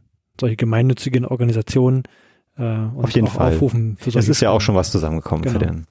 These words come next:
Speaker 1: Ja.
Speaker 2: Sonnenstrahl e V. Und das soll auch noch weitergeführt werden. Erstmal.
Speaker 1: Schön, Philipp. Solange du noch hier bist, äh, freuen wir uns, dich, äh, in unserem Team noch zu haben, dass du uns
Speaker 2: Ja.
Speaker 1: unterstützen kannst. Äh, wir unterstützen dich natürlich auch weiterhin.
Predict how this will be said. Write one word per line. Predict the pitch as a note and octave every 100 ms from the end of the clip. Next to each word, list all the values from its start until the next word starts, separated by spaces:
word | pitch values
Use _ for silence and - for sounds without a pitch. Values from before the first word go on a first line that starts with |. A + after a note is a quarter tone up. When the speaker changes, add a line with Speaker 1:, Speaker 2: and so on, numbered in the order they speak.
| _
Speaker 1:
Ja. | B2
Speaker 2:
Sonnenstrahl | B2 E2 E2+ - E2+ D#2
e |
V. | - F#2
Und | F2+ F#2 G2+ - -
das | -
soll | - F2
auch | E2
noch | D#2+
weitergeführt | E2 D#2+ F2+ F#2 F2+ -
werden. | D2 D#2+ D#2 - _ _ _ _
Erstmal. | F#2+ - E2 E2 E2+ _ _
Speaker 1:
Schön, | - D3 F3+ G#3 - - -
Philipp. | - F#3 - _ - - _ _ _ _ -
Solange | - B2 D3
du | C3+
noch | C3 A2+
hier | G3+
bist, | G3+ A3+ - -
äh, | D3+ D#3+
freuen | B2 - C3 D3
wir | D3+
uns, | C#3+ -
dich, | - C3+
äh, | C3+ C3 B2
in | B2+
unserem | C#3+ D#3 F3
Team | - F#3+ F3+
noch | F3+
zu | - F3+ C#3
haben, | D3 G3 - - - - -
dass | A2
du | C3
uns | C3+ F#2+
Speaker 2:
Ja. |
Speaker 1:
unterstützen | F2 F2+ F2 - E3
kannst. | - E3 F#3+ - - -
Äh, | C#3 C3+ B2+
wir | D3
unterstützen | C#3 - C#3+ -
dich | C3+
natürlich | - A#2+ B2+ A2
auch | B2+ E3
weiterhin. | - C3+ F3+ D3+ F#3